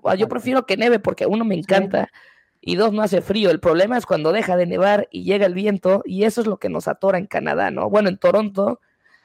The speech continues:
Speaker 1: la sensación térmica baja el doble, nada más por el maldito viento.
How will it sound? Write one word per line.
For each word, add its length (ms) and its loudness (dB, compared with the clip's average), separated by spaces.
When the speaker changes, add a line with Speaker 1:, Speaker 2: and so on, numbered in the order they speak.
Speaker 1:
la 140 -6
sensación 560 -2
térmica 600 0
baja 520 0
el 240 -8
doble, 500 2
nada 300 0
más 180 -2
por 140 0
el 80 0
maldito 380 -2
viento. 440 -2